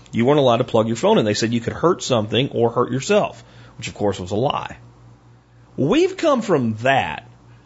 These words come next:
to people not even having that technology in their home in thirty-five years. That's how fast that happened.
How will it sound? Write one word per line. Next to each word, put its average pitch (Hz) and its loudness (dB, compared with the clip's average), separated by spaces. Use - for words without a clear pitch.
to - -2
people 208 -2
not 175 -2
even 247 -2
having 185 -2
that 135 -2
technology 143 -2
in 120 -2
their 110 -2
home 160 -4
in 113 -2
thirty-five 110 0
years. - -8
That's 156 0
how 233 2
fast 196 0
that 208 0
happened. 220 -6